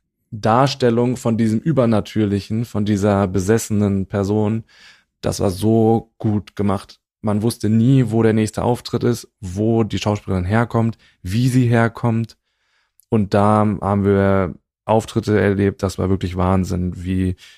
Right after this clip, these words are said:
die Schauspielerin auf einmal dann anwesend ist bei uns. Ähm, das war wirklich filmreif. Also das war echt richtig, richtig gut umgesetzt. Eigentlich den kompletten Film einmal als,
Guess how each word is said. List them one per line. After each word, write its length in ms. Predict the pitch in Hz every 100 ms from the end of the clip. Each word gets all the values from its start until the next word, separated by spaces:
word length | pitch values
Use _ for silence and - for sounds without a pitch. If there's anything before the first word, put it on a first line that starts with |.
| _ _ _ 101
die 60 |
Schauspielerin 420 | 95 92 - 95 92
auf 140 | 90
einmal 240 | 98 95
dann 160 | 92 90
anwesend 460 | 92 98 95 92 90
ist 120 | 87
bei 220 | 95 95
uns. 340 | 95 92 - -
Ähm, 380 | 92 90 90 90 _ _
das 200 | - 90
war 100 | 95
wirklich 540 | 95 - 87 - - - _ _
filmreif. 580 | - 101 92 90 92 92
Also 160 | 95 98
das 120 | 98
war 140 | -
echt 320 | 101 - -
richtig, 340 | 117 107 - 101
richtig 200 | 98 -
gut 140 | -
umgesetzt. 420 | 113 110 104 98 - - -
Eigentlich 260 | 98 104 98
den 120 | 104
kompletten 400 | 98 98 107 101
Film 380 | - 117 110 98
einmal 500 | 95 98 98 95 92 _ _ _ -
als, 380 | 98 - -